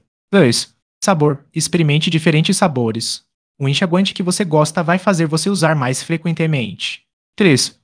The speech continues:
Álcool ou sem álcool. Os enxaguantes com álcool podem causar ressecamento. Se isso for um problema, opte por versões sem álcool. Quatro. Recomendações do dentista. Sempre é bom consultar seu dentista para saber qual é o mais indicado para você.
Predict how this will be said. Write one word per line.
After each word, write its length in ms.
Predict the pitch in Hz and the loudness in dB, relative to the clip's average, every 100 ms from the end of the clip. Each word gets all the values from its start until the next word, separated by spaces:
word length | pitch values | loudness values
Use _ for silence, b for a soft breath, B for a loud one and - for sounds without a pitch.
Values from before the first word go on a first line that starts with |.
| _ _ | _ _
Álcool 380 | 185 220 247 233 | -2 0 0 -2
ou 80 | 190 | -2
sem 280 | - 202 170 | -2 0 2
álcool. 420 | 123 120 123 131 - | 0 -2 -10 -8 -4
Os 160 | 170 | 0
enxaguantes 640 | 180 175 180 139 160 180 - | 2 0 0 0 0 -2 -4
com 180 | 185 | 0
álcool 300 | 143 139 180 | 0 0 -2
podem 320 | 180 190 185 175 | 0 0 2 0
causar 340 | 180 151 170 | 0 0 0
ressecamento. 840 | 165 175 180 175 147 123 - 135 - _ _ - | 0 -2 -2 -2 -2 -4 -6 -18 -20 _ _ -2
Se 100 | 170 | 0
isso 160 | 175 | 0
for 240 | 196 160 160 | 0 0 0
um 60 | |
problema, 520 | 170 202 175 156 170 175 | 0 0 2 2 0 0
opte 260 | 160 156 180 | -2 -2 -4
por 160 | 165 | -2
versões 400 | 139 151 151 143 | 0 0 0 -2
sem 240 | - 190 180 | 0 2 4
álcool. 420 | 156 156 113 117 _ _ | 2 0 -10 -18 _ _
Quatro. 360 | - 151 135 117 _ _ _ - | -4 -4 -4 -18 _ _ _ -6
Recomendações 680 | 190 190 196 170 160 165 156 | -4 0 0 0 -2 -2 -2
do 100 | 156 | -2
dentista. 600 | 151 160 180 139 - - _ | -2 -4 -4 -6 -10 -20 _
Sempre 360 | - 180 185 208 | -6 -4 -2 -2
é 40 | |
bom 220 | 170 147 | -2 -2
consultar 580 | 165 196 196 233 - 175 | -4 -4 -4 -4 -2 -2
seu 160 | - 165 | -2 -2
dentista 480 | 156 175 208 - 185 | -2 -2 -4 -4 -4
para 180 | 180 | -4
saber 400 | 180 214 156 180 | -4 -4 -2 -2
qual 220 | - 196 196 | 0 2 2
é 60 | |
o 60 | 180 | 0
mais 280 | 143 147 143 | 0 0 -2
indicado 480 | 139 151 160 165 | -4 -2 0 0
para 180 | 175 156 | 0 -2
você. 460 | 135 170 - 117 | -2 -6 -6 -8